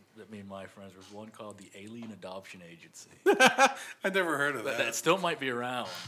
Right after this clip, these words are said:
Speaker 1: And then the other one that we got into in, in high school, uh, was called Flaming Sword. We're, we're gonna, we're gonna take a peek to see if either of these still exist.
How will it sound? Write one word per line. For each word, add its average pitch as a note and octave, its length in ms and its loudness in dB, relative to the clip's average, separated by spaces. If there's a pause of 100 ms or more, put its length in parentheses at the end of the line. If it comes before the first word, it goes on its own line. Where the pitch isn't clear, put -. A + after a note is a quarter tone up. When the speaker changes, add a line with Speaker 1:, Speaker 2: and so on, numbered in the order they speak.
(160)
Speaker 1:
And A#2+ 160 -4
then A#2 240 -2
the B2 80 0
other C3 160 2
one C3 180 2
that A2 120 -2
we A2+ 100 0
got A2 220 2
into G#2+ 320 -2
in, G2 80 -4
in G#2 100 -8
high A2 220 0
school, F#2+ 400 -4 (560)
uh, G2+ 160 -2
was F#2 140 -6
called G#2 220 -4
Flaming A2 480 -4
Sword. F#2 600 -6 (180)
We're, A2 140 -10
we're A2+ 80 -4
gonna, G#2+ 140 -8
we're A2+ 80 -6
gonna A2+ 120 -4
take G#2+ 220 -6
a - 40 -8
peek G#2 320 -6
to - 60 -12
see - 140 -8
if G2+ 120 -8
either G#2 320 -4
of F#2 80 -6
these F#2+ 200 -6
still F#2+ 260 -6
exist. E2 580 -12